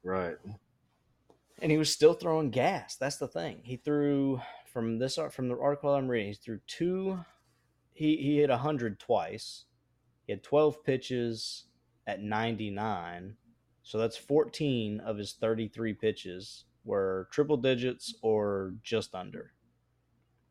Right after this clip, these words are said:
Speaker 1: Yeah. I don't think it's a
Speaker 2: But he only
Speaker 1: confidence
Speaker 2: ge-,
Speaker 1: kill for him. I think it's just, uh,
Speaker 2: he generated
Speaker 1: it wasn't his
Speaker 2: th-,
Speaker 1: day.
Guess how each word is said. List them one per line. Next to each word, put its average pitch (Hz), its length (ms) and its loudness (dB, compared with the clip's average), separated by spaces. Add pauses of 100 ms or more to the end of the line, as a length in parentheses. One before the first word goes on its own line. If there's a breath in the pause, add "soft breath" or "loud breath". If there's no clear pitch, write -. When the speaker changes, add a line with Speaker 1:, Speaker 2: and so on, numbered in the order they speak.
(140)
Speaker 1:
Yeah. 92 140 0 (2500)
I 117 100 12
don't 131 120 12
think 120 120 10
it's 107 120 6
a - 40 2
Speaker 2:
But 110 60 2
he 113 60 8
only 104 100 10
Speaker 1:
confidence 95 180 4
Speaker 2:
ge-, - 60 -8
Speaker 1:
kill 101 140 4
for 90 120 0
him. 95 240 2
I 98 100 4
think 95 220 2
it's 92 160 -2
just, 101 280 -2
uh, 95 320 4 (760 soft breath)
Speaker 2:
he 117 100 -6
generated 127 560 4
Speaker 1:
it 110 100 6
wasn't 117 180 8
his 104 80 8
Speaker 2:
th-, 113 160 10 (140)
Speaker 1:
day. 76 100 -6